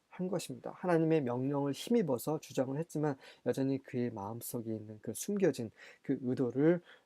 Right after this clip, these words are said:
예, 수행하려고 했던 거죠. "So Joab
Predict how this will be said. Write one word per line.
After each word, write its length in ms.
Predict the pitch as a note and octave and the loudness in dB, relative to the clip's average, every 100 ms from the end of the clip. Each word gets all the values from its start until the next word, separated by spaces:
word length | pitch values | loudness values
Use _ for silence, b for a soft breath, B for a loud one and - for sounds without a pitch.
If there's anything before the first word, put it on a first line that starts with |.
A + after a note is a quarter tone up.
| - | -16
예, 180 | G#2 G2+ G2+ | -12 -10 -12
수행하려고 600 | - D#3+ D3+ D#3 D3+ C3 | -4 -2 -2 -6 -6 -10
했던 260 | - E3 | -10 -12
거죠. 260 | C#3+ - A#2 _ b b | -12 -16 -20 _ b b
"So 220 | - F3 | 6 6
Joab 380 | - D3 F3+ | 6 8 8